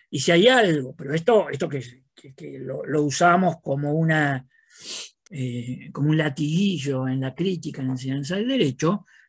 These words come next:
de acá se desprenden cosas muy prácticas que vamos a ver de hacer cursos sobre todo esto. Es decir,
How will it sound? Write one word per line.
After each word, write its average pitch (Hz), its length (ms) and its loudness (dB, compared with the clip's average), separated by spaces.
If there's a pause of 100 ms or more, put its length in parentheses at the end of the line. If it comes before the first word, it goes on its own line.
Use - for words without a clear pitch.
de 131 100 -12
acá 165 160 -4
se 262 120 -2
desprenden 202 840 -2 (560)
cosas 143 260 -4
muy 147 140 -2
prácticas 226 580 0
que 165 80 -2
vamos 226 300 0
a 226 100 -2
ver 233 280 -2
de 214 80 -4
hacer 226 240 -8
cursos 302 400 2
sobre 135 220 -2
todo 135 280 -2
esto. 131 460 -4 (400)
Es 127 180 -6
decir, 131 300 -2